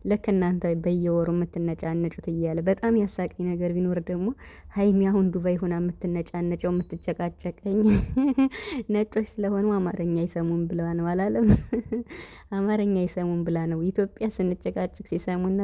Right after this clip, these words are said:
ዞር ብለው አይተው ጥለውና ይሄዳሉ እያለ እኔ በጣም ነው የሳኩት። እና ብቻ ዘና የሚያደርግ ቪዲዮ እና ሁሉንም ያካተተ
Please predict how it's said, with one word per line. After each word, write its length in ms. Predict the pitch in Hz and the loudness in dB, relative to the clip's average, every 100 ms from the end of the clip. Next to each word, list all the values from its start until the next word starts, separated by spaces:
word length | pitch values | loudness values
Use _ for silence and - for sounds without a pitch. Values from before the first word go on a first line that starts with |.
| 185 | 2
ዞር 220 | 165 165 | 2 2
ብለው 180 | 165 170 | -2 -2
አይተው 260 | 165 170 165 | -2 -4 -6
ጥለውና 400 | - 165 160 160 | -6 -4 -2 0
ይሄዳሉ 500 | 165 165 175 165 160 170 | -2 -2 -4 -4 -2 -2
እያለ 320 | 170 160 170 240 - - - - | -2 -2 -2 -6 -12 -20 -12 -4
እኔ 100 | 180 | 0
በጣም 260 | 190 202 220 | 0 0 2
ነው 100 | 220 | 2
የሳኩት። 460 | 185 170 170 - 180 | 0 -2 -6 -6 -4
እና 140 | 185 190 | -2 -2
ብቻ 200 | 202 - 240 | -4 -4 -2
ዘና 280 | 180 180 180 | 0 2 2
የሚያደርግ 520 | 160 160 160 160 170 170 | 0 0 -2 -4 -6 -4
ቪዲዮ 240 | 170 175 180 | -2 -2 0
እና 160 | 180 269 - - - - | 0 -2 -6 -18 -20 -6
ሁሉንም 400 | 180 180 175 165 | -2 0 2 2
ያካተተ 520 | 156 151 170 - 156 | 0 -4 -8 -8 -6